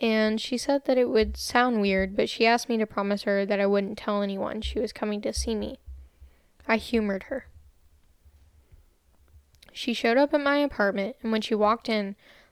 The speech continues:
the first thing she asked me was if I had told anyone she would be there. At first, I said no. She said that she had something for me and reached into her purse. She paused and said that she just wanted to make sure that no one knew she was there.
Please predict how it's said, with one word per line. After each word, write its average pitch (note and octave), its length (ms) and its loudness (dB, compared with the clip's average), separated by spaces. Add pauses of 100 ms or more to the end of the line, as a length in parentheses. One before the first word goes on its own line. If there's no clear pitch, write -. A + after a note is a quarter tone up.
the A#3+ 80 -2
first C4 260 2
thing C#4 160 2
she B3 160 -2
asked G#3+ 240 2
me B3+ 140 0
was A3 160 0
if G#3+ 160 0
I G#3+ 80 2
had G#3 160 0
told A#3 280 0
anyone G3 440 -2
she - 180 -8
would G#3 140 -4
be A3+ 160 -4
there. A#3+ 320 -2 (680)
At A#3 140 -4
first, D4 420 0
I A#3+ 80 2
said A3 220 2
no. G3+ 300 2 (680)
She - 220 -4
said B3 320 4
that G#3+ 140 2
she A3 160 2
had G#3 180 2
something G#3 300 -2
for G3+ 160 0
me G3 320 -2 (100)
and G#3+ 140 -4
reached G#3+ 260 -2
into G#3 220 0
her G3 120 0
purse. - 440 -6 (400)
She - 200 -6
paused G#3 540 2
and A3 160 -2
said G#3 400 2
that A#3+ 300 0
she - 200 -2
just D#4 200 0
wanted D#4 220 2
to C#4 40 4
make B3+ 200 0
sure G3+ 340 2
that G3+ 160 -4
no G#3+ 160 4
one G#3+ 180 4
knew G#3 160 2
she - 180 -6
was G3 200 -2
there. A3+ 340 2